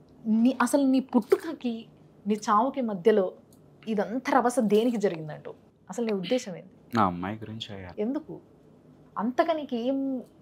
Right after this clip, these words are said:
Speaker 1: ఏం ఇచ్చిందో,
Speaker 2: నేను
Speaker 1: లేకపోతే
Speaker 2: చిన్నప్పటి నుంచి
Speaker 1: ఏమనిపించింది
Speaker 2: చెప్తున్నా
Speaker 1: ఆమె
Speaker 2: కదా,
Speaker 1: పట్ల?
Speaker 2: మా ఫ్యామిలీ కానీ, మా రిలేటివ్స్ కానీ ఎవరితో బాండింగ్ లేకపోతుండే. నా, even నా కాలేజ్ ఫ్రెండ్స్ కానీ, స్కూల్ ఫ్రెండ్స్తో కూడా ఎక్కువ ఉండకపోతుండే. నాకు
Speaker 1: Hmm.
Speaker 2: just ఆ అమ్మాయితోనే ఉంటుండే. ఎయిత్ క్లాస్ నుంచి ఇంటర్,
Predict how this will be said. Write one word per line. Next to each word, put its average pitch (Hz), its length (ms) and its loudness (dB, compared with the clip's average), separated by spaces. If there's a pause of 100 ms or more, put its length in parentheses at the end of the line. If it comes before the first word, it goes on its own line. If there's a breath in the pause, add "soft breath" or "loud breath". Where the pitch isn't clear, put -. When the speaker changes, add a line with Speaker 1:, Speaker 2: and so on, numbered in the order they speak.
(340)
Speaker 1:
ఏం 233 180 2
ఇచ్చిందో, 226 460 2
Speaker 2:
నేను 202 140 2
Speaker 1:
లేకపోతే 202 400 4
Speaker 2:
చిన్నప్పటి 135 320 12
నుంచి - 140 8
Speaker 1:
ఏమనిపించింది 165 320 8
Speaker 2:
చెప్తున్నా 147 260 8
Speaker 1:
ఆమె 127 120 6
Speaker 2:
కదా, 107 140 8
Speaker 1:
పట్ల? 127 100 6
Speaker 2:
మా 107 120 8
ఫ్యామిలీ 107 500 8
కానీ, 117 240 6
మా 107 180 4
రిలేటివ్స్ 110 580 4
కానీ 113 280 -4 (100)
ఎవరితో 113 520 4
బాండింగ్ 107 400 4
లేకపోతుండే. 90 720 -2 (500 loud breath)
నా, 98 200 2 (140)
even 113 180 12
నా 139 160 8
కాలేజ్ 120 400 12
ఫ్రెండ్స్ 123 280 4
కానీ, 135 100 2
స్కూల్ 120 260 2
ఫ్రెండ్స్తో 113 340 -2
కూడా 117 140 2
ఎక్కువ 110 200 6
ఉండకపోతుండే. 101 680 0 (140)
నాకు 92 240 -6
Speaker 1:
Hmm. 98 100 -4
Speaker 2:
just - 160 0
ఆ 104 60 10
అమ్మాయితోనే 123 500 4
ఉంటుండే. 92 500 -4
ఎయిత్ 98 260 6
క్లాస్ 113 380 6
నుంచి 117 340 2 (460 loud breath)
ఇంటర్, 107 420 4